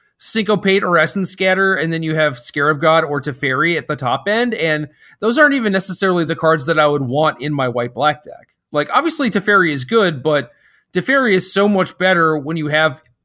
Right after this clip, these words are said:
like, a lot of good instant speed interaction, not a bunch of, like, sorcery speed permanents, you know?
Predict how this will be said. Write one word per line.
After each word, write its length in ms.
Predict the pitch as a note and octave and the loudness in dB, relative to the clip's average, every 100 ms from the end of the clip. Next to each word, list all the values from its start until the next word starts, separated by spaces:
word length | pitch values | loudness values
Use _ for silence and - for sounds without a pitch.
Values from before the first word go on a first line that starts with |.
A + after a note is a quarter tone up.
| - | -4
like, 140 | D3+ | -4
a 60 | D#3 | -2
lot 200 | D3+ E3 | 0 0
of 200 | C#3+ B2 | 0 -2
good 200 | E3 E3+ | -2 -2
instant 400 | D3+ D#3 - D#3+ | -4 -8 -6 -10
speed 240 | - E3 | -8 -8
interaction, 600 | C#3 D#3 C#3 D#3+ - D3 | -4 -2 0 0 0 -2
not 160 | C#3 D3 | 0 0
a 40 | |
bunch 200 | D3 C#3 | 0 -4
of, 60 | C#3+ | -4
like, 140 | C3 | -6
sorcery 380 | - E3+ C3 C3+ | -4 -4 -4 -8
speed 260 | - C#3+ - | -6 -8 -2
permanents, 480 | D#3+ C#3+ G#2 G2+ F#2+ | -2 -2 -8 -14 -14
you 80 | |
know? 180 | G#2+ B2 | -10 -10